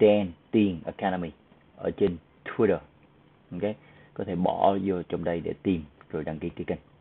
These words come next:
Ok. Tất cả những video trước khi được đẩy ra vô hộp thư của bạn thì mình đều, à, nhắn nó lên trên đây.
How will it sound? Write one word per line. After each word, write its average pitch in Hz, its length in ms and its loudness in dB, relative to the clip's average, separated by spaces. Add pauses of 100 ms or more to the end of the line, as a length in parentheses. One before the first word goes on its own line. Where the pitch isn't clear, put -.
(160)
Ok. 160 180 -2 (680)
Tất 170 140 6 (160)
cả 104 280 4 (680)
những 104 320 2
video 107 440 4 (200)
trước 196 160 2
khi 104 280 0 (240)
được 101 200 0
đẩy - 180 -4
ra 107 200 2 (720)
vô 107 160 4
hộp 104 180 2
thư 104 140 2
của - 120 -6
bạn 90 200 -2
thì 85 120 -6
mình 78 220 -6
đều, 80 240 0 (680)
à, 78 340 -6
nhắn 92 180 -2
nó 120 100 -2
lên 101 200 -2 (120)
trên 92 100 -4
đây. 90 120 0